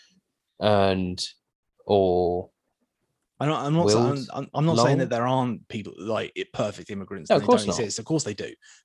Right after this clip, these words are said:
Speaker 2: But for the
Speaker 1: Of course they
Speaker 2: purposes of a
Speaker 1: do, but
Speaker 2: movie, everything has to be, you know, and it's like, and the fact that we've watched, you know, when you watch all the movies in one hit, like I have done, you start to notice all the patterns.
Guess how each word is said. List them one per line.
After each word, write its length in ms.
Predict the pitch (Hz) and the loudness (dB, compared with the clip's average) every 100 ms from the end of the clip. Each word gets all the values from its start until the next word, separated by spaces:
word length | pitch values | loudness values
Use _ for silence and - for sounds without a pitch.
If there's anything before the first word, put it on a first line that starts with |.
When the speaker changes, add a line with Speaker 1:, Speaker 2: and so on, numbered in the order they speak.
| - | -6
Speaker 2:
But 140 | 117 | -6
for 60 | 120 | -4
the 80 | |
Speaker 1:
Of 60 | 123 | 0
course 220 | 147 165 | 2 4
they 60 | 120 | 2
Speaker 2:
purposes 40 | 120 | 0
of 80 | |
a 40 | 117 | 0
Speaker 1:
do, 180 | 135 139 | 2 2
but 140 | 107 | 2
Speaker 2:
movie, 200 | 87 95 | -2 -6
everything 300 | 123 120 117 | -4 -4 -4
has 140 | 107 110 | -6 -10
to 100 | 110 | -6
be, 260 | 110 104 - - - _ _ _ - - | -6 -6 -12 -20 -20 _ _ _ -20 -8
you 140 | 127 | -4
know, 60 | 98 | -2
and 180 | 69 117 | -4 -4
it's 140 | 110 | -4
like, 160 | 117 - | -4 -4
and 180 | 117 113 | -4 -4
the 40 | |
fact 200 | 123 120 | -4 -4
that 100 | 107 | -4
we've 200 | 110 110 | -6 -6
watched, 280 | 110 101 - - - | -6 -6 -8 -14 -20
you 160 | 127 113 | -6 -4
know, 80 | 95 | -4
when 140 | 113 | -4
you 80 | 117 | -4
watch 240 | 113 98 - _ _ | -4 -6 -10 _ _
all 160 | 127 123 | -4 -4
the 80 | 104 | -4
movies 340 | 101 95 95 | -8 -8 -10
in 100 | 101 | -8
one 140 | 104 101 | -6 -6
hit, 240 | 107 - | -8 -8
like 160 | 101 101 | -10 -8
I 120 | 104 | -8
have 160 | 92 - | -8 -10
done, 200 | 80 90 | -16 -16
you 100 | 82 | -8
start 280 | - 98 - | -6 -6 -6
to 100 | 107 | -8
notice 280 | 101 90 | -8 -8
all 80 | 107 | -12
the 60 | 101 | -10
patterns. 460 | - 104 135 139 | -10 -6 -4 -6